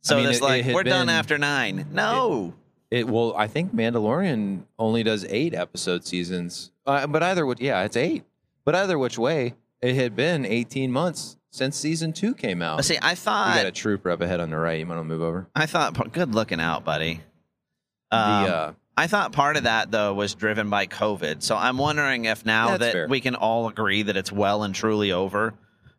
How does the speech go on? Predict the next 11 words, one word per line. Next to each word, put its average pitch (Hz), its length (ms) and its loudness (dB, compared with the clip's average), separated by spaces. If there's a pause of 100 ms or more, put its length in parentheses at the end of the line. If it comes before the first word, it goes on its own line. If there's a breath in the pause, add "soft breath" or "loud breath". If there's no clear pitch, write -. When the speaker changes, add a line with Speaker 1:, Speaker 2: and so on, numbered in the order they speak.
(120)
Speaker 1:
um, 90 480 0
with 107 240 -2
just - 220 0
some 107 220 0
really 113 340 2
sad 104 560 2
<laughs> - 40 -6
outliers, 113 840 0 (460 soft breath)
um, 87 680 0 (340)
that, 98 460 0
uh, 85 460 2